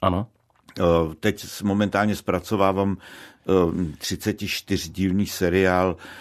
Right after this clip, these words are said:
Speaker 2: Africká abeceda o afrických zvířatech. Já jsem se vrátil z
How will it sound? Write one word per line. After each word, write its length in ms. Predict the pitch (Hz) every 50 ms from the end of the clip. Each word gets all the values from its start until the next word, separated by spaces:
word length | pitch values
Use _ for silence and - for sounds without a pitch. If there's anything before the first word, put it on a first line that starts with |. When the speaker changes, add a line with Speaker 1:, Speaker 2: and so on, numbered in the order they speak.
| - - - - _ -
Speaker 2:
Africká 560 | - 85 - - 87 82 - - - 98 87
abeceda 600 | 76 78 80 87 - - - 82 76 82 78 76 65
o 120 | 67 90 -
afrických 540 | 80 - - 87 - - - - 87 73 67
zvířatech. 680 | 76 80 78 76 78 82 78 - - 80 78 - -
Já 100 | 73 73
jsem 160 | - 87 80
se 140 | - - 82
vrátil 420 | 82 80 80 80 - - 82 80
z 260 | 78 - - - -